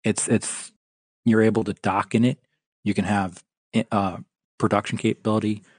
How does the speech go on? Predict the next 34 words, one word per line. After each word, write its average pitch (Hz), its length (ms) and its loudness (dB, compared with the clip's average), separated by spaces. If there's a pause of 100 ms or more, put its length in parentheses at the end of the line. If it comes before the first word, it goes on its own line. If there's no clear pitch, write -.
(240)
You're 95 240 -4
able 101 300 2
to - 120 -4
run 95 180 -4
a 90 60 -10
market 92 420 -4
out 110 160 0
of 110 140 0
it. 117 180 2
You're 98 120 -2
able 92 160 -6
to - 80 -16
run 90 160 -8
clones 107 440 0
out 110 140 0
of 107 140 -6
it. 110 160 -2
You 98 80 -6
have 85 100 -10 (140)
tether 107 320 -2
capability. 117 800 -2 (320)
And 113 100 6
the 104 60 6
larger 104 380 4
you 107 40 6
go 107 160 4
up - 100 -2
in 95 60 0
the 90 80 -4
structures, 95 800 -4
it 98 140 -4
gets 101 200 -4
even 101 160 0
more 98 460 0